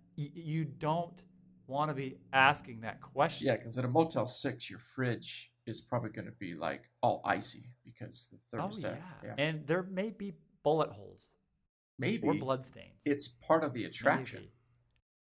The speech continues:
Speaker 1: Or there may be drug deals going on just outside your door.
Speaker 2: Yeah.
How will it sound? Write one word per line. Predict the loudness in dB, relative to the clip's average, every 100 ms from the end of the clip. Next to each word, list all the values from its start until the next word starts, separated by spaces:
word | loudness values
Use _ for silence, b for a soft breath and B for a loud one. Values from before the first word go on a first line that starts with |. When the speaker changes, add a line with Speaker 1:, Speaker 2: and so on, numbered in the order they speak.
| _ _ _
Speaker 1:
Or | 4 8 8 6 4
there | 2
may | 2
be | 0 -2
drug | 2 2 2
deals | -4 -4
going | -6 -6
on | -8
just | -10 -4
outside | -4 -4 -10 -14
your | -16
door. | -12 -2
Speaker 2:
Yeah. | -2